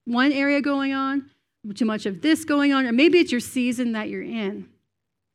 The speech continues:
You know, I remember I was standing at Windsor train station there in Montreal and viewing the pictures of thousands and thousands of Canadian men who were sent off to fight the, in the war.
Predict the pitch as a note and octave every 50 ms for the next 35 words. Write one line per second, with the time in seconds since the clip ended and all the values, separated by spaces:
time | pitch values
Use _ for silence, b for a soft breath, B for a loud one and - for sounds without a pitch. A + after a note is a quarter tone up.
0 | B B B B B B - B3+ B3+ B3+ B3 C4+ C#4 D4 D#4+ D#4 C#4 C4 C4 C4
1 | C4+ B3+ C4 A#3+ A3+ A3 A3+ - - B3 A#3 A#3 A#3 A3+ A3+ A3+ G#3+ G3+ G#3+ A3
2 | A3 A3+ A3 G#3+ A#3 A3 - - A3+ A3 G#3+ G#3 - - G#3 G#3 G#3 - A3 A#3
3 | A3 - _ _ _ _ _ _ _ - B3 A#3 A#3 A#3 A3+ A3+ A3+ A3+ A3 -
4 | A3 A3 G#3+ G#3 G#3 G#3+ A3 A3+ G3 - B3 B3+ B3+ B3 A#3 A#3 - - C4 B3+
5 | - - B3+ A3+ G#3 A3+ G#3 - - - B3 A#3+ B3 B3+ C4 C4+ C4+ B3 C4+ C4+
6 | C#4 C4+ - - b b b b b b A#3+ A#3 G#3 - A#3 A3+ A#3 A#3 A#3+ B3
7 | B3 A3 B3 A#3+ A#3+ A#3+ - - b b b b b - A3 G#3 G#3 - - B3
8 | A#3+ A#3 A3+ A#3 A#3+ A#3+ A#3+ A#3+ A#3 A#3 A3+ G#3+ G#3+ G#3+ A3 G3+ A3+ B3+ A#3+ A3+
9 | A3 G#3+ - A#3+ B3 B3 - - A3 A3 A3 A3 - - A#3+ G#3+ - - - A3
10 | A3 A3+ - _ - A3+ A3+ - A#3+ A3+ A3+ A3 A3 G#3+ G#3 G3+ G3+ G3 G3 G3+